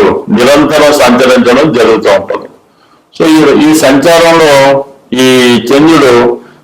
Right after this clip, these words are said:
శనిగ్రహాన్ని కలిసినప్పుడు ఈ మనోవిచారం, దుఃఖం, ఇబ్బంది పడుతుంటారు.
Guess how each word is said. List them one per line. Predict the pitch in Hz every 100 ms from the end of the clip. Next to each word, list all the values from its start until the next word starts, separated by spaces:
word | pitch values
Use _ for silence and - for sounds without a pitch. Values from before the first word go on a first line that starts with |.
| -
శనిగ్రహాన్ని | 143 156 156 165 160 165 151 156
కలిసినప్పుడు | 151 151 151 147 165 190 - - 139
ఈ | 139
మనోవిచారం, | 131 143 143 139 - 131 127 123 - - - 127
దుఃఖం, | 131 - 139 131 123 127
ఇబ్బంది | 123 135 135 123
పడుతుంటారు. | 101 - - -